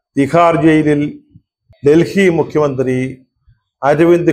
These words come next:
കെജ്രിവാളിന്റെ അറസ്റ്റ്, സി ബി ഐയുടെ അറസ്റ്റ് നടക്കുകയായിരുന്നു.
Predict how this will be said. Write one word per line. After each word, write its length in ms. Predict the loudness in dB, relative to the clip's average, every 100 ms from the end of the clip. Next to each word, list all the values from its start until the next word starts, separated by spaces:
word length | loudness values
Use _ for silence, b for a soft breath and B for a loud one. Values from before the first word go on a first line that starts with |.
| -2
കെജ്രിവാളിന്റെ 1040 | -4 -2 -2 0 2 0 -2 -4 -6 -6 -8 -2
അറസ്റ്റ്, 440 | 0 -2 -4 -14 -14
സി 320 | _ -8 -4 0
ബി 140 | 0
ഐയുടെ 280 | 2 2 2
അറസ്റ്റ് 580 | 2 0 -4 -8 -8 -8 _ _ _ _ -4
നടക്കുകയായിരുന്നു. 760 | -4 -2 -2 -2 -6 -12 -18